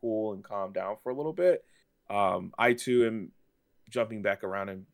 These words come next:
back and forth and bananas, right? Um, <laughs> it was kinda surprisingly easy to get it. The only thing I had an issue with is I tried to use, like, Apple Pay for, like, the quick checkout, and it loaded, loaded, loaded, failed.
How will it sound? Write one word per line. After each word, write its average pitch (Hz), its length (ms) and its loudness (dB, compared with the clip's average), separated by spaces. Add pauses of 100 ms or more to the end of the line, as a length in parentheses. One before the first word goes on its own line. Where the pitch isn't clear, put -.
back 92 200 -6
and 95 100 -14
forth 95 300 -8
and 92 220 -12
bananas, 92 680 -10 (280)
right? 98 280 -4 (420)
Um, 98 600 2 (380)
<laughs> - 340 -14
it 151 720 4
was 160 460 8
kinda 185 300 8
surprisingly 165 760 0 (340)
easy 160 440 -2
to 151 180 -4
get 131 220 4
it. 156 260 0 (340)
The 127 100 2
only 139 180 6
thing 131 180 0
I 117 120 8
had 131 160 8
an 131 120 0
issue 131 260 2
with 120 200 4
is 107 100 -8
I 107 100 2
tried 110 200 4
to 104 80 0
use, 104 180 -8
like, 98 180 -4
Apple 101 300 -2
Pay 101 200 -6
for, 101 80 -16
like, 95 180 -6
the 95 60 -16
quick 98 300 -10
checkout, 107 520 2 (340)
and 101 340 -2
it 98 180 -6
loaded, 107 320 2
loaded, 101 240 0
loaded, 110 360 2
failed. 101 420 0